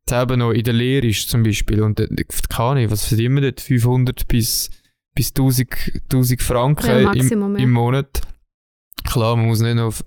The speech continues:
Speaker 1: wahrscheinlich Versicherung und Miete und Zuschauer zahlen, aber gleich, was würde ihr jetzt so jemandem sagen, ähm,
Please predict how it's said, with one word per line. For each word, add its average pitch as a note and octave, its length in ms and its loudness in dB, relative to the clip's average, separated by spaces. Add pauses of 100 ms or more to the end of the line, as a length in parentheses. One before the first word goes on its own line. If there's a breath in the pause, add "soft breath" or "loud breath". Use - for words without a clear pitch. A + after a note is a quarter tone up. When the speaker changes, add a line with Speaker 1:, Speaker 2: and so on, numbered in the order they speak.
Speaker 1:
wahrscheinlich A2+ 540 2
Versicherung A#2+ 560 0
und A2 180 0
Miete A#2 380 0
und G#2+ 120 0
Zuschauer C3+ 380 0
zahlen, C3 300 -2
aber A2 240 0 (880 loud breath)
gleich, C#3+ 280 0
was A#2+ 180 0
würde D3 300 2
ihr D3+ 60 0
jetzt D3+ 160 -4
so D#3+ 140 0
jemandem D3+ 480 0 (120)
sagen, D3 600 -2 (180)
ähm, B2 500 2